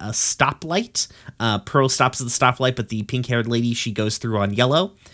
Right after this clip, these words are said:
Um, and Steven laments about how she's getting away.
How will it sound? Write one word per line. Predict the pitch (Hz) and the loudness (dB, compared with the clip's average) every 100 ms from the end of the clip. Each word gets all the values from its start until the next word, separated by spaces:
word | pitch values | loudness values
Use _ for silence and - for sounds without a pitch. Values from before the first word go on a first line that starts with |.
| - - - _ | -20 -20 -20 _
Um, | 117 107 95 95 104 _ _ _ _ _ _ _ _ _ _ - | 0 0 0 -4 -8 _ _ _ _ _ _ _ _ _ _ -8
and | 123 | -4
Steven | - 131 127 123 | 0 0 2 2
laments | 120 131 - | 2 2 2
about | 120 113 | 2 2
how | 113 110 | 2 2
she's | 113 120 | 2 -2
getting | 107 120 107 | 0 2 2
away. | 104 104 101 107 | 0 0 0 -2